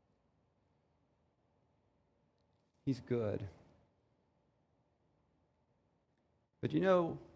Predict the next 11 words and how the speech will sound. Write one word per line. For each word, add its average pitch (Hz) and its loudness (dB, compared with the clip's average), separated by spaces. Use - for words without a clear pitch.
while 175 2
he 190 4
doesn't 175 4
force 147 2
it 127 2
on 117 0
us, 107 -4
he 151 0
certainly 143 0
pursues 107 -6
us. - -16